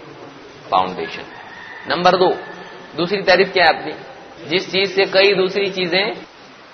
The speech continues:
نکلتی ہوں۔ اس کی ایگزامپل کیا ہے؟ پیڑ، درخت۔ تو پیڑ میں کیا ہوتا ہے؟ نیچے سے ساری پھر شاخیں وغیرہ نکلتی ہیں۔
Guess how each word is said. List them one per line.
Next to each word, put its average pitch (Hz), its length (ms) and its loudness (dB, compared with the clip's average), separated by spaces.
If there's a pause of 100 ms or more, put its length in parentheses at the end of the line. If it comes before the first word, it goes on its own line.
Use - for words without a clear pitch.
(180)
نکلتی 117 440 0
ہوں۔ 101 100 -12 (200)
اس 151 260 -8
کی 196 60 -4 (520)
ایگزامپل 175 580 0
کیا 175 140 4
ہے؟ 160 140 4 (360)
پیڑ، 208 340 6 (360)
درخت۔ 180 420 2 (760)
تو 156 60 -4
پیڑ 185 320 4
میں 185 120 0
کیا 175 180 10
ہوتا 170 180 6
ہے؟ 170 60 6
نیچے 175 280 -2
سے 185 100 -6
ساری 156 340 2
پھر 156 180 -8
شاخیں 123 380 -2
وغیرہ 90 280 -4
نکلتی 76 220 -12
ہیں۔ - 320 -16